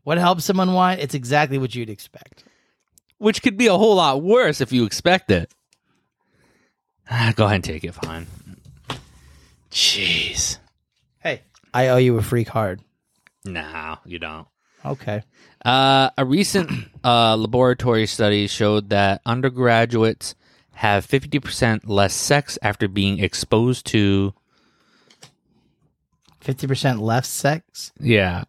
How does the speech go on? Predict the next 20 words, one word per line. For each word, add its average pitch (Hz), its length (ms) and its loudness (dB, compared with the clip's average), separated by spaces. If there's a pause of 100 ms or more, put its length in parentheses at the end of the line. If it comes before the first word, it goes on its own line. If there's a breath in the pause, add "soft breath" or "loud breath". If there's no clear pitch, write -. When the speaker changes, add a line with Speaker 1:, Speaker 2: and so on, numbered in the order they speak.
(120)
Speaker 1:
after 117 280 -6
being 117 240 0
exposed 117 680 -6
to 110 600 -4
Speaker 2:
Yep. 107 220 2 (1700)
Speaker 1:
<laughs> - 0 -
I'm - 800 -6
just - 140 -4
gonna 143 240 2
use 113 220 0
this 110 260 -2
one 107 160 -4
'cause - 140 -8
I 107 160 0
just 98 160 -8
wanna 110 160 2
get 107 100 -6
rid 101 100 -4
of 104 100 -4
it. 107 140 -4